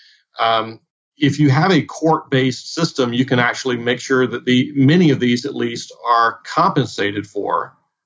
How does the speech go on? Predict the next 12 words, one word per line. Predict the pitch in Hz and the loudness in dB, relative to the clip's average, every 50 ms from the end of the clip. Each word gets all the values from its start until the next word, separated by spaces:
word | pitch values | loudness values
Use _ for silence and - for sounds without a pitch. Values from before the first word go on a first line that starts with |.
| _ _ | _ _
uh, | 123 117 107 107 107 104 - 131 | 0 0 2 2 2 0 0 0
right? | 123 120 120 143 - | 0 0 0 0 -2
So | - - 135 120 127 | -2 0 0 0 0
you | 143 143 139 135 | 0 0 0 2
build | 110 143 131 127 127 120 120 | 2 4 2 2 2 2 0
a, | 117 113 113 113 - _ - 110 | 0 0 -2 -4 -6 _ -12 -10
a | 107 101 - _ _ _ _ | -10 -10 -10 _ _ _ _
power | - 135 135 135 127 | 0 2 2 2 2
plant | 127 - 135 127 123 120 113 | 2 0 -2 -2 -2 -4 -4
of | - 113 | -4 -4
whatever | 117 110 117 131 147 170 143 110 | -4 0 0 2 2 2 2 2
variety, | 110 107 104 98 95 95 92 92 98 101 - | 0 -2 0 0 -2 -4 -6 -10 -12 -14 -14